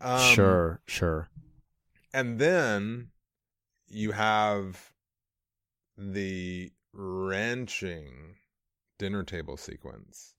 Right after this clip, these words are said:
Speaker 2: Yeah,
Speaker 1: Uh,
Speaker 2: yeah.
Speaker 1: which, again, you're playing with these very surface level archetypes, but starting to sort of barrel through the crust and enamel and into the deeper heart of.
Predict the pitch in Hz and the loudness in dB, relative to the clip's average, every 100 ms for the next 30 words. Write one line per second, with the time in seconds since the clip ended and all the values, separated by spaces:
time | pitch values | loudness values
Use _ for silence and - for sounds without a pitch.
0 | - 113 98 90 85 98 92 92 92 92 | -6 0 0 0 -2 0 2 2 0 -2
1 | 95 101 110 208 180 73 - _ - 98 | -6 -4 0 2 0 -6 -18 _ -8 -8
2 | - 127 131 123 110 101 95 101 120 117 | -2 0 0 0 -2 -4 -2 2 4 4
3 | 101 - - 139 135 110 98 95 104 123 | 2 -2 -2 0 -2 -2 -2 0 -2 -4
4 | - 95 87 85 - - _ _ - 95 | -4 -2 -2 -4 -12 -18 _ _ -10 -8
5 | - 107 107 101 92 85 90 - 92 85 | 0 4 4 4 -2 -6 -8 -4 -4 -4
6 | 80 80 - _ _ _ _ _ - 82 | -6 -10 -18 _ _ _ _ _ -16 -4
7 | 95 95 95 87 82 76 73 _ - 92 | -2 0 0 0 -4 -8 -14 _ -8 -4
8 | 90 85 82 76 78 82 78 78 76 - | -4 -4 -8 -12 -10 -8 -8 -10 -12 -18
9 | _ _ _ - 98 92 - 82 80 87 | _ _ _ -6 -6 -6 -8 -10 -8 -8
10 | 92 90 80 78 78 85 87 82 78 90 | -6 -6 -8 -8 -10 -12 -10 -10 -8 -8
11 | 80 78 92 90 85 82 80 82 | -8 -6 -4 -4 -6 -8 -10 -12